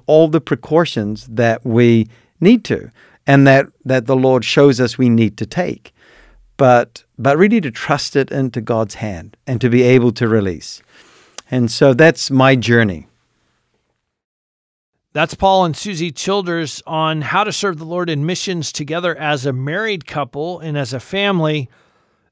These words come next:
Speaker 2: Cheng Ji and her husband needed to do the same thing. Cheng Ji's English name is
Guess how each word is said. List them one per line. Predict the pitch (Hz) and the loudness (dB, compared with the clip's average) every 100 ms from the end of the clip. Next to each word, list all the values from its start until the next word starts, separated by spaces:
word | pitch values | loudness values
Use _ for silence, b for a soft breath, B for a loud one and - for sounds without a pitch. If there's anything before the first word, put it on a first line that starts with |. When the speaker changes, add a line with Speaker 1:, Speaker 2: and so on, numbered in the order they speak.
| _ - | _ -10
Speaker 2:
Cheng | - 214 220 | -4 -2 0
Ji | 165 196 226 233 214 | -2 -2 -4 -4 -6
and | 165 165 170 156 | -4 -2 -2 -4
her | 117 202 202 | -6 -4 -2
husband | 160 143 131 151 | -2 -2 -4 -4
needed | 160 190 190 | -4 -6 -8
to | 165 | -10
do | 165 190 | -8 -6
the | 180 | -2
same | 185 180 | -2 -2
thing. | 147 175 117 | 0 -2 -2
Cheng | - 160 190 | -6 -6 -4
Ji's | 156 202 196 151 - - | -6 -6 -6 -8 -12 -12
English | 196 240 214 196 - | -10 -6 -4 -6 -6
name | 180 175 170 | -6 -6 -6
is | 156 139 | -8 -10